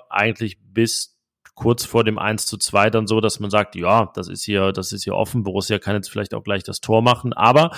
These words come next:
dann kommt ja das Defizit, weshalb man sich eben als Borussia, finde ich, nicht darauf zurücklehnen kann, ja, wir machen hier unser Ding, es wird schon gut gehen, weil das, was wir können, können wir so gut, dass das reicht. Ähm, dafür macht man einfach zu viele klare Fehler.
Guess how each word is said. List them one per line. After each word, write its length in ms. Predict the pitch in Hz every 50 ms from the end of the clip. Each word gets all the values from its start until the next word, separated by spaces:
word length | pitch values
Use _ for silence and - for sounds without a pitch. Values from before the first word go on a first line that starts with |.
| - - - - - _ _ _ _ -
dann 160 | 107 110 123
kommt 240 | 120 - 143 139 -
ja 100 | - 131
das 280 | 113 117 104 - - _
Defizit, 580 | - 117 120 - 143 123 - - - 135 127
weshalb 420 | - 120 - - 113 107 110 - -
man 140 | 113 113 104
sich 160 | 107 95 -
eben 320 | 101 104 107 101 104 104
als 220 | 95 92 104 - -
Borussia, 340 | - 101 107 - - 117
finde 200 | 110 - 107 104
ich, 100 | 95 -
nicht 160 | 113 117 - -
darauf 260 | 120 98 104 98 -
zurücklehnen 500 | - - 110 98 - - 110 110 110 110
kann, 220 | - 107 104 104
ja, 180 | 101 101 101 98
wir 80 | 101
machen 300 | 98 101 110 104 113 117
hier 140 | 110 107 101
unser 240 | 104 107 104 101 104
Ding, 260 | 98 95 107 113 127
es 180 | 123 113 - -
wird 160 | 104 107 -
schon 180 | - - 101 95
gut 200 | 120 113 110 -
gehen, 220 | - 123 110 98
weil 240 | 98 98 95 95 - _ _ _
das, 300 | - 107 107 - - -
was 160 | - 95 - -
wir 80 | 104
können, 340 | - - 110 110 110 110 -
können 300 | - 117 110 107 104 98
wir 120 | 104 101
so 280 | 95 92 104 110 113 110
gut, 420 | 104 113 117 135 170 - - - _ _
dass 160 | - 101 -
das 220 | - 101 90 - -
reicht. 400 | 95 101 107 135 160 156 - _ - - - - - - - - _ _
Ähm, 360 | - 117 117 113 113 117 113 - _ _
dafür 240 | - 117 104 - 117
macht 200 | 110 117 110 -
man 120 | 120 113 110
einfach 180 | 110 - 110
zu 140 | 107 - 101
viele 240 | - - 120 110 110
klare 320 | - - 113 110 101 101
Fehler. 400 | - - 160 180 131 92 87 -